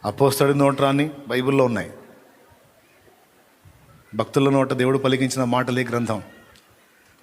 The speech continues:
ఈ గ్రంథాన్ని తీసుకొని మాట్లాడే దైవజన్ నోట రాని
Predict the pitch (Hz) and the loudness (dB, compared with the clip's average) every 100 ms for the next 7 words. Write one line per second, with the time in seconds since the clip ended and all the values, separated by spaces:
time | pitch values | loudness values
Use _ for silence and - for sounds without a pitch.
0 | 104 117 139 147 160 170 170 165 147 165 | -4 -2 2 4 4 4 2 0 2 0
1 | 156 143 143 147 139 123 139 135 135 127 | 2 2 2 2 2 4 4 4 4 2
2 | 113 113 95 | 2 -2 -4